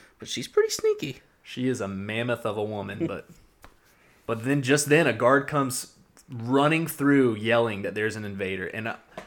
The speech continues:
Speaker 2: I love this scene because I knew you had a great take for this. Did you have a great take for this?
Speaker 1: Well, just, you know, none of these guys can just be calm. It's
Speaker 2: Yeah.
Speaker 1: basically my, uh,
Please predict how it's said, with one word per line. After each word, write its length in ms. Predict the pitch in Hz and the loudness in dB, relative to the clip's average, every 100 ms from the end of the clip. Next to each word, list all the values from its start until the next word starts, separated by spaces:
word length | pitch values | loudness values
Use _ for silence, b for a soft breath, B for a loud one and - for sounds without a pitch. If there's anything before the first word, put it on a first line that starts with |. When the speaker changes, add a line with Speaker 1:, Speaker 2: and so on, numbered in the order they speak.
| B | B
Speaker 2:
I 100 | - | 0
love 300 | 143 156 170 | 6 8 8
this 160 | 151 139 | 6 4
scene 180 | 135 131 | 2 0
because 260 | 123 117 | 0 0
I 60 | 117 | 0
knew 300 | 117 123 123 | 0 0 0
you 260 | 113 110 101 | 0 -2 -2
had 160 | 107 | -2
a 60 | 101 | -2
great 400 | 101 104 98 92 | -4 -4 -4 -6
take 240 | 95 - | -8 -8
for 80 | - | -10
this. 260 | 92 82 - | -10 -10 -10
Did 140 | 104 | -8
you 120 | 120 | -2
have 180 | 123 123 | 0 0
a 40 | 123 | -2
great 260 | 127 117 | -2 -2
take 160 | 127 120 | -2 -2
for 100 | 135 | -2
this? 300 | 131 131 - b b b | -4 -4 -12 b b b
Speaker 1:
Well, 140 | 254 202 | 6 6
just, 320 | 165 156 - | 6 2 2
you 80 | 151 | 2
know, 280 | 135 123 135 | 2 0 0
none 360 | 160 170 170 | 4 8 8
of 80 | 151 | 8
these 180 | 143 135 | 4 2
guys 560 | 139 135 135 131 127 | 2 2 2 0 -2
can 240 | - 131 127 | -4 -4 -4
just 180 | 120 - | -4 -6
be 100 | 113 | -6
calm. 440 | - 127 - - - - - | -2 -2 -2 -10 -20 -18 -2
It's 180 | 123 - | 0 0
Speaker 2:
Yeah. 60 | |
Speaker 1:
basically 360 | - - - 123 | 0 0 -2 -2
my, 460 | 127 120 117 117 | -2 -4 -4 -6
uh, 60 | - | -8